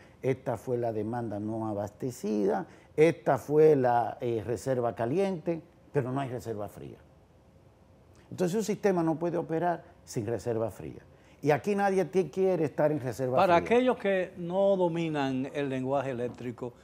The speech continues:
Speaker 2: ¿qué significa una reserva caliente y una reserva fría?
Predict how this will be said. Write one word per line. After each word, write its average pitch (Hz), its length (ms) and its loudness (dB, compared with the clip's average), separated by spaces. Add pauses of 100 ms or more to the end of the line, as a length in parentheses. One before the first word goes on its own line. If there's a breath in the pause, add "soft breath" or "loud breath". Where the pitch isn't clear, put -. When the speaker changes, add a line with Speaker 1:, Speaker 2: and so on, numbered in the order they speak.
(280 loud breath)
Speaker 2:
¿qué 185 100 -2
significa 185 640 -2
una 165 220 -4
reserva 156 500 -4
caliente 143 640 -4 (480 soft breath)
y 147 60 0
una 147 200 -2
reserva 123 400 -6
fría? 104 320 -12